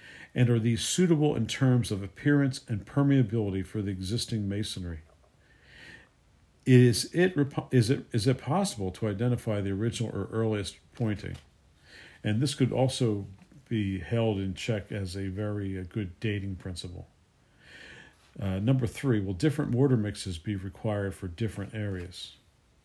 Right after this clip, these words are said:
Mortar mix, eh, mixes and appearance. It may be possible to find a sound example of pointing in a sheltered part of a building.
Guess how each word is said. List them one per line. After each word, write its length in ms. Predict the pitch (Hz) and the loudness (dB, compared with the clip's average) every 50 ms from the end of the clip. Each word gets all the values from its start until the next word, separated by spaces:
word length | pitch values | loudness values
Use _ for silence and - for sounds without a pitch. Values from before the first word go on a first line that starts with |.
| _ _ _ _ _ _ _ _ _ _ _ _ _ _ _ _ _ _ _ _ _ _ _ _ - - - - - - - - - _ - | _ _ _ _ _ _ _ _ _ _ _ _ _ _ _ _ _ _ _ _ _ _ _ _ -14 -14 -14 -16 -18 -20 -20 -20 -10 _ 4
Mortar 240 | 135 160 175 185 | 6 8 8 8
mix, 400 | 160 139 135 135 131 - - - - _ _ _ _ - | 8 8 6 6 4 0 -4 -8 -10 _ _ _ _ -12
eh, 300 | 135 131 - _ - 127 123 - | -10 -10 -8 _ -4 -2 0 4
mixes 400 | 131 147 147 143 - 135 - - | 4 4 4 4 2 2 2 2
and 180 | - 127 110 | 0 0 0
appearance. 800 | 107 - - - - 143 123 101 85 80 - - - - - - - _ _ _ _ _ - - - - - - _ | 0 -2 -4 -2 0 2 2 2 0 -4 -8 -12 -14 -14 -14 -16 -20 _ _ _ _ _ -20 -20 -20 -20 -20 -4 _
It 80 | - 135 | 4 6
may 140 | 160 175 | 6 8
be 120 | 185 180 160 | 6 6 4
possible 580 | 131 - - 139 143 139 127 - 110 104 104 | 2 0 0 2 2 2 0 0 0 0 0
to 60 | 101 95 | 0 -2
find 460 | - - 127 123 117 113 107 98 - | 0 0 2 4 4 4 2 0 -4
a 60 | - | -6
sound 500 | - - - - 139 139 139 139 139 139 | -6 -2 2 4 4 6 6 4 2 2
example 560 | - 123 95 107 120 117 113 101 - 98 92 95 | 0 0 0 2 2 2 2 0 -2 -4 -4 -4
of 120 | - - | -6 -8
pointing 500 | - - 139 135 117 101 95 90 85 85 - - - - - - - - _ | -4 0 2 2 4 2 0 -2 -4 -8 -10 -16 -20 -20 -20 -20 -20 -8 _
in 120 | - 113 104 | 0 0 0
a 60 | 101 | 2
sheltered 460 | - - - 139 135 131 131 123 127 | 2 4 4 6 6 6 4 2 0
part 280 | - - 123 117 117 110 | 0 0 2 2 2 2
of 100 | 98 95 | 0 0
a 60 | 95 | -2
building. 480 | 87 98 113 110 101 90 82 80 80 | -2 -2 -2 -2 -2 -2 -6 -8 -10